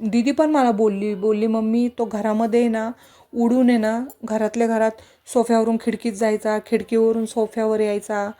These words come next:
असा इकडं तिकडं, इकडं तिकडं करायचा आणि असा कावरा बावरा व्हायचा." इकडे मी "मम्मी, मम्मी" करायचे ना म्हणे, मी आवाज द्यायचे, "मम्मी कुठे आहे, मम्मी कुठे आहे?"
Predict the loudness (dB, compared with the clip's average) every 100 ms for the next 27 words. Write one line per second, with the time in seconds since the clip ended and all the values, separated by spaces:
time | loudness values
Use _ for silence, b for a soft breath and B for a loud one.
0 | b b b -12 -8 0 0 0 0 0
1 | -2 -4 0 0 0 0 -2 -4 -4 -4
2 | -2 0 0 -2 -4 -6 -6 b b b
3 | b -10 -6 -6 -2 -2 0 -2 -6 -10
4 | -18 -4 2 4 2 2 0 0 0 -2
5 | -4 -4 -4 -4 -6 -4 -2 -2 0 0
6 | 0 0 -2 -2 -2 0 0 0 0 2
7 | -2 -4 -4 -2 -2 -2 -2 -2 -2 -4
8 | -4 -2 -2 0 -2 0 0 0 -2 -2
9 | -4 -4 -4 -4